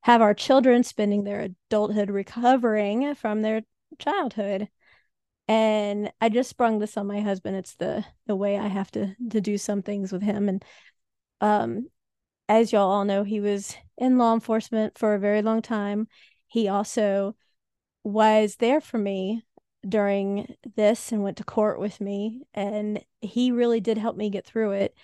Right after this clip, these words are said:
more than he has any idea. I do have this, like, eighth world wonder of what happened in a certain scenario, but I am being left in the dark about it. And, um, I guess that's for what he says is my own good.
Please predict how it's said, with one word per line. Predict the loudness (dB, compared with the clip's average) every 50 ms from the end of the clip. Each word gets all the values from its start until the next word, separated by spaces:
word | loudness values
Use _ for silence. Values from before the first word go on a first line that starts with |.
| _ _ _ _ _ 0
more | 4 4 6 6
than | 6 6
he | 6 6 6 4
has | 4 2 0 -4 -4 0
any | 2 4 4 4 2
idea. | 2 0 -2 0 0 0 0 0 -2 -4 _ _ _ _ _ _ 2
I | 6
do | 6 8 8
have | 8 8 8
this, | 6 4 4 2 -12 _ _ _ -2
like, | 0 0 0 -2 -8 _ _ _ _ _ _ 4
eighth | 6 6 4 2 0
world | 2 4 6 6 6 6 6
wonder | 6 6 6 6 4 4 4 4 4 2 0 0
of | -2 0
what | 2 2 2 0 0
happened | -2 -2 -2 -2 0 2 2 4 4 4 2 0 0
in | 0 0
a | 0
certain | 2 2 0 0 -2 -2
scenario, | -4 -2 -2 -2 0 0 0 2 2 2 2
but | 2 0 -2 -2 -4 -8 -18 _ _ _ _ _ _ _ _ 0
I | 2 4 4 4 2 0 -2 -4 -6 _
am | -2 0 2
being | 2 2 2 0
left | 0 -2 -2 -2 -2
in | 0 0
the | 0
dark | 0 0 0 0 0 -2
about | 0 2 2 2 4 4
it. | 2 2 0 _ -12 -20 -20 _ _ _ _ _ _ _ _ _ _ _ _ _ _
And, | -10 -8 -8 -6 -8 -8 -8 -8 -8 -10 -10 _ -10
um, | -6 -6 -6 -6 -6 -8 -10 -12 _ -8
I | -4 -4 -2
guess | -2 -2 -2
that's | -4 -6 -6 -6 -8
for | -4 -2 0 0 0 -2 -2 -4
what | -4 -2 -2 0 0
he | 0 -2 0
says | 0 0 0 -2
is | -2 -2
my | -2 -2 -2 -2 -2
own | -2 -4 -4
good. | -4 -4 -4 -2 -4 -4